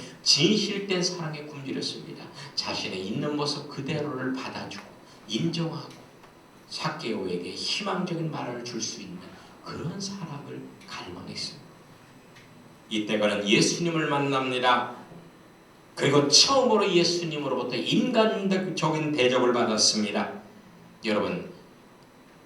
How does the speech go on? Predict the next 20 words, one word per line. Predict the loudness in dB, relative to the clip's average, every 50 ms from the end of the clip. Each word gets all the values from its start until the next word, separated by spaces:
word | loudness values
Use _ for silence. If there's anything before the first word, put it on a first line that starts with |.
| -18 -8
삭개오를 | -6 -2 0 0 2 6 8 8 8 8 6
감동시킨 | 4 4 2 4 2 2 2 4 2 2 0 0 -2 0 2
것은 | 4 6 4 4 4 2 2
예수님의 | 4 4 4 4 4 2 -2 -2 0
신적 | 0 0 -2 -2 -2 -2 -2 -2 -2
카리스마나 | -2 0 0 2 2 2 0 2 2 0 0 0
권세가 | 0 0 2 2 2 2 2 0 0 0 0
아니었습니다. | 2 4 4 4 4 4 2 0 -2 -6 -10 -12 -14 -16 -20 -20 -20 -20 -20 -20 -20 -20 -20 -20 -20 -20 -20 -14
그것은 | -10 -8 -4 -2 -2 -2 -4 -6 -10 -12 -16 -16 -8 -4
삭개오의 | -2 2 2 2 2 2 2 2 2 2 2 0 2 2
있는 | 6 6 8 8 8
모습 | 6 6 6 4 2 2 -2
그대로를 | 0 2 2 4 4 2 2 0 -2 -4 -4
받아주고 | -2 -2 0 2 2 2 2 0 0 0 0 0 -2 -8 -10 -14 -16 -18 -12
삭개오의 | -10 -6 -6 -6 -6 -6 -10 -10 -10 -10 -8 -8 -8 -8 -4
상처를 | -4 -2 -2 -2 -4 -4 -4 -2 0 2 2 2 2
보듬어주는 | 0 0 0 2 2 2 0 0 -4 -6 -6 -6 -8 -8 -10 -14 -18 -20 -20 -12 -6
예수님의 | -4 0 4 4 4 4 2 -4 -4 -4 -6 -6 -8 -6 -2
따스하고도 | 0 2 2 2 2 0 2 2 2 4 4 2 2 2 2 2
진실된 | 2 4 4 4 4 4 2 2 0 -2 -4 -4 -4 -6 -6 -6 -10